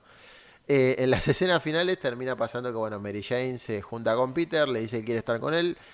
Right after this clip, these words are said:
a pesar de todos los riesgos que puedan suceder. Este, y bueno, se besan y acá es donde Mary Jane sale, ¿no? Con este vestido de novia al balcón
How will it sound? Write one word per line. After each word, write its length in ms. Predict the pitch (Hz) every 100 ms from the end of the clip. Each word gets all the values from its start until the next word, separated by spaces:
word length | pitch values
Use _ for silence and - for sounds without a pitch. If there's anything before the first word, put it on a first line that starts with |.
| - -
a 100 | 143
pesar 280 | 143 202 190
de 100 | 147
todos 280 | 160 160 139
los 240 | 120 117
riesgos 320 | 127 151 143
que 100 | 117
puedan 180 | 110 123
suceder. 580 | - 110 131 160 202 208 - - - _ _ _ _
Este, 880 | 139 117 - 135 120 120 117 117 120
y 40 | -
bueno, 240 | 214 175
se 180 | - 147
besan 600 | 208 208 214 214 214 -
y 140 | 135 131
acá 320 | 131 160 170
es 80 | 147
donde 260 | 143 135
Mary 240 | 135 147 143
Jane 240 | 160 165
sale, 300 | - 170 151
¿no? 120 | 135
Con 160 | 151 127
este 380 | 131 147 120 110
vestido 420 | 107 104 135 139
de 100 | 170
novia 320 | 196 226 196
al 320 | 156 110 110 117
balcón 580 | 120 127 170 185 196